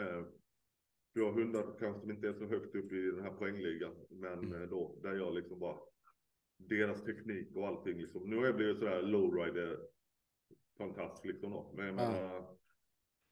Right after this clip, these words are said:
Speaker 1: Tuki gick ju också
Speaker 2: Ja.
Speaker 1: lågt. Eh, och jag menar, ja.
Speaker 2: Jo, men en
Speaker 1: Eh,
Speaker 2: hund
Speaker 1: så
Speaker 2: som
Speaker 1: man, man är lite teknik-, tekniknörd, alltså,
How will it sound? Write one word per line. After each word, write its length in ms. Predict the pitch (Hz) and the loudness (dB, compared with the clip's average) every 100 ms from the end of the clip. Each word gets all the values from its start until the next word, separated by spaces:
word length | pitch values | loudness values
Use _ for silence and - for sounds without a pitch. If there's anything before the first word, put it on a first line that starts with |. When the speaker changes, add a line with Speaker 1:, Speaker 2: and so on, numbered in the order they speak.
| _ _ _ _ - | _ _ _ _ -2
Speaker 1:
Tuki 340 | 127 135 101 | -2 -2 0
gick 220 | 107 107 | 2 2
ju 80 | 110 | 0
också 580 | - 101 - - 107 107 - - _ _ - | -2 -4 -8 -4 -4 -4 -16 -20 _ _ 0
Speaker 2:
Ja. 320 | 110 90 - _ _ _ | 2 2 -2 _ _ _
Speaker 1:
lågt. 280 | 101 90 - - - | 0 2 0 -12 -8
Eh, 560 | 95 98 95 92 90 87 85 - - _ 101 | -4 0 0 0 0 -2 -6 -14 -20 _ -4
och 100 | 101 | 0
jag 80 | 95 | 0
menar, 500 | 92 92 90 90 87 - - | 0 -2 -2 -2 -4 -8 -4
ja. 380 | 101 90 - - _ _ _ _ _ _ _ _ - - - | -2 -2 -6 -16 _ _ _ _ _ _ _ _ -20 -20 -2
Speaker 2:
Jo, 100 | 127 | 6
men 160 | 151 151 | 10 10
en 140 | 151 | 10
Speaker 1:
Eh, 60 | 156 | 10
Speaker 2:
hund 240 | 160 131 | 10 8
Speaker 1:
så 60 | - | 8
Speaker 2:
som 340 | 135 127 113 | 6 6 2
Speaker 1:
man, 240 | 120 127 139 | 2 2 4
man 140 | 135 | 6
är 60 | 139 | 6
lite 140 | 131 | 6
teknik-, 600 | 135 131 131 127 104 - | 4 2 6 2 2 0
tekniknörd, 520 | 127 110 120 113 98 | 0 4 0 2 -2
alltså, 400 | 95 110 104 104 | 0 2 0 0